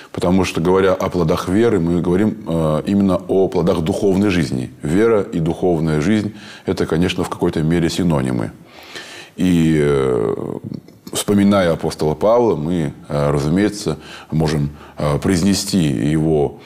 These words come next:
э, цитату, его, э, гимн буквально духовной жизни о том, что плоды же духа есть, э, любовь, есть, э, радость, есть мир, долготерпение, кротость, воздержание,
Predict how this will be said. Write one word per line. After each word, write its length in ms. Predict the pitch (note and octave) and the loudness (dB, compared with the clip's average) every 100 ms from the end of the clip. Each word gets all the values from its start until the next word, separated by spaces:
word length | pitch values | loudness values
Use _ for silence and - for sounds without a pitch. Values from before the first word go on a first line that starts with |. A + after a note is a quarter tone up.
| - - | -20 -8
э, 800 | C#2+ C#2 C#2 C2+ C2 B1 A#1+ - - | -2 0 0 0 -2 -2 -4 -6 -8
цитату, 560 | - F2+ G2+ G#2 G#2 F#2 | -4 -2 2 2 2 0
его, 880 | E2+ D2+ D2 C#2 G#1+ A#1 C2 - - | 0 0 0 0 0 0 0 -2 -2
э, 60 | D2+ | -4
гимн 420 | D2+ A2 A2 F2+ | 2 4 4 2
буквально 420 | D#2+ - F2 E2 | -2 0 0 2
духовной 400 | F#2 G2 E2+ F2 | 0 0 0 0
жизни 460 | D#2+ F2+ D#2+ D#2 D2 - - | 2 2 2 0 -4 -10 -14
о 80 | - | -6
том, 160 | - F2 | -2 -2
что 180 | - D2+ | -2 -2
плоды 580 | F#2 F2+ D#2+ D#2 D2 - | 0 2 2 2 0 -4
же 200 | D2 D2 | -2 -2
духа 460 | C2+ C3 - G2+ G2 - - - | 2 2 2 -2 -4 -14 -16 -6
есть, 420 | D2+ D2 - - | -2 -2 -4 -6
э, 380 | C2+ C#2 - - | -6 -4 -4 -4
любовь, 540 | D2 C#2+ F#2+ A#2 A2+ - | -2 0 2 2 0 -4
есть, 380 | C#2+ C#2+ - - - - | -4 -4 -6 -16 -20 -10
э, 340 | - C#2+ C#2 C#2 | -4 0 0 2
радость, 500 | G2+ A2+ G2+ F#2 - | 2 2 0 -6 -6
есть 260 | C#2+ - | -8 -6
мир, 320 | D2+ G2+ A2+ - - | 0 2 2 -4 -12
долготерпение, 920 | D#2 D#2+ D#2 - - G2+ A2 A2+ G2 - - - - | -4 -2 -2 -4 -2 2 2 2 0 -4 -12 -20 -8
кротость, 540 | - G2+ G2+ G2 - - - | 0 2 2 0 -4 -16 -6
воздержание, 960 | E2 F#2 D#2+ D#2+ C#2+ F#2+ F2 D2 C2 | 0 2 2 0 2 2 2 0 -6